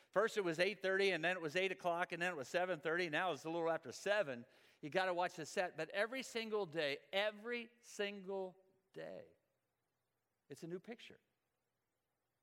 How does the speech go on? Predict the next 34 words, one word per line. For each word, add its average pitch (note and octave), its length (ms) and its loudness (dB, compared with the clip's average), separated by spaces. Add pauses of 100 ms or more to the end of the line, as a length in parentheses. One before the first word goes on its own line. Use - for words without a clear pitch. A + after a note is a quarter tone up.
(520)
It's F3 120 -6
not C#4 140 4
like, A#3 140 4
"Well, A3 140 2
I've G3+ 80 0
seen G#3+ 200 -4
that G3 160 4
one D#3 100 -6
before." A#2 420 -6 (1160)
It's D#3 140 -12
not C4 160 4
like C4 180 4
a D#3+ 60 -2
portrait A3 380 2
you F3 60 0
have G3 160 4
in G3 60 -10
your E3+ 100 -2
house D#3+ 380 0
and C#3+ 100 -10
you D3 60 -8
see F#3+ 180 0
it F#3 80 2
every F3+ 160 0
day D#3+ 240 2
and F3 80 -4
you D#3+ 60 -2
kinda F3+ 220 0
get F3 100 -2
used F3 260 -4
to F3+ 100 -2
it D3+ 120 -6
being E3+ 240 -2
there. F#2+ 180 -8